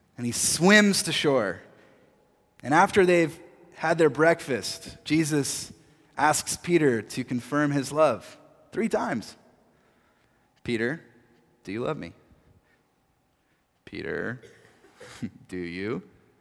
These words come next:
love me? Peter, do you love me?" And Peter confirms that he does,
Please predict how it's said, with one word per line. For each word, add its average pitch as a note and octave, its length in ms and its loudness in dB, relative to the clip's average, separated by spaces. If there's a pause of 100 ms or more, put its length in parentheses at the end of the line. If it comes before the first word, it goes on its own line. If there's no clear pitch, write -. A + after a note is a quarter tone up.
(260)
love C3+ 200 -6
me? G#2+ 180 -14 (1300)
Peter, B2+ 260 -2
do C3 60 -4
you F3+ 120 4
love A3 200 4
me?" F#2+ 160 -6 (800)
And B2 120 -10
Peter F3+ 240 2
confirms E3+ 520 -2
that A#2 100 -8
he C3 100 -8
does, C#3 460 -4